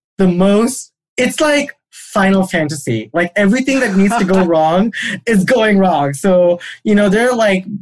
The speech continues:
Speaker 1: robots that are kind of burning down homes, breaking things so they can clean up. So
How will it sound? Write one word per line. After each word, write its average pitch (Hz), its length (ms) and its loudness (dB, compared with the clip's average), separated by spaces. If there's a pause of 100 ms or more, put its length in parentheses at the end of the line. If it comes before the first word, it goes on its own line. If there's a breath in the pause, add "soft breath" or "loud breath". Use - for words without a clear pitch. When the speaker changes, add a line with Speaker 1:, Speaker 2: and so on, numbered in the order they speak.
(140)
Speaker 1:
robots 214 640 0
that 180 200 0
are 170 160 0
kind 185 320 0
of 160 100 -4
burning 185 340 2
down 160 260 0
homes, 220 580 -2
breaking 190 460 0
things 185 260 0
so 165 100 -2
they 156 100 -4
can 156 200 -8
clean 160 260 -4
up. 196 220 0 (240 loud breath)
So 214 340 -2